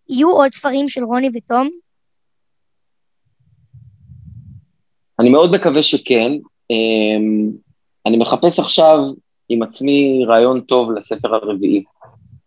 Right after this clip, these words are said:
Speaker 2: אה, זה תמיד, אני יכול להגיד לך ש-,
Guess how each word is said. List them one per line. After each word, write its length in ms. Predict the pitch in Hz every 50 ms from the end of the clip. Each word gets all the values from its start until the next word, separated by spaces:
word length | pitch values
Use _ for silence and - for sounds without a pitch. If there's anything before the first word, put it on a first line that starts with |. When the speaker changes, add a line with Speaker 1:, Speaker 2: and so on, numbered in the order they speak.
| _ _ _ _ -
Speaker 2:
אה, 800 | 95 98 95 95 95 95 95 92 92 95 92 92 92 92 90 92 95 - - _ _ _ _ _ _ _ _ _ _ _ _ _ _ _ _ _ _ _ _ _ _ _ _ _ _ _ _ _ _ _ _ _ -
זה 120 | - -
תמיד, 360 | - 135 120 147 170 147 - - - _ _ _ _ _ - -
אני 80 | 120 120
יכול 180 | 123 - 160
להגיד 220 | 165 156 135 143 143
לך 160 | - - 135
ש-, 180 | 120 - - 127